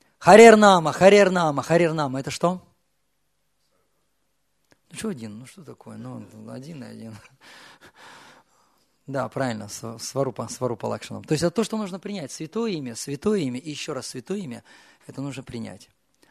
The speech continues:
А Настева, Настева, Настева, нет другого пути, нет другого пути, нет другого пути.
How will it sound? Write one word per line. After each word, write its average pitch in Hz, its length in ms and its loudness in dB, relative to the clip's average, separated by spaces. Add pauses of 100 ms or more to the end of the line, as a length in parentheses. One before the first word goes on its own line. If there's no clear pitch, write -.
(440)
А 156 320 2
Настева, 156 800 2
Настева, 127 680 -4
Настева, 117 640 -8
нет 165 360 2
другого 127 300 -6
пути, - 260 -18
нет 147 280 -2
другого 120 320 -10
пути, - 260 -18
нет 117 240 -8
другого 107 280 -12
пути. - 380 -20